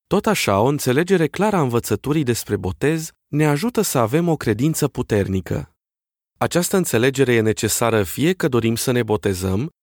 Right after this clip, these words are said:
fie că suntem botezați de mai mulți ani. Așadar, în acest articol vom răspunde la următoarele întrebări.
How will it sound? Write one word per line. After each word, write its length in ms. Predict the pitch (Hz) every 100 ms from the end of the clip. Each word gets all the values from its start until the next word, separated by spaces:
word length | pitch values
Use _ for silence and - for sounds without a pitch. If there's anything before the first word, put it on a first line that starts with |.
| _ _
fie 300 | _ - 220
că 100 | 226
suntem 380 | 170 170 160 156
botezați 560 | 139 135 117 104 160 143
de 80 | 151
mai 160 | 147
mulți 360 | 143 123 95 -
ani. 280 | 98 - _ _ _ _ _ _ _ _
Așadar, 520 | - 151 151 117 98 113
în 120 | 131
acest 360 | 110 160 -
articol 460 | 135 117 104 - 165
vom 180 | 185 180
răspunde 400 | 170 - 240 226
la 100 | 180
următoarele 560 | 139 120 165 175 151
întrebări. 600 | 139 123 113 98 95 -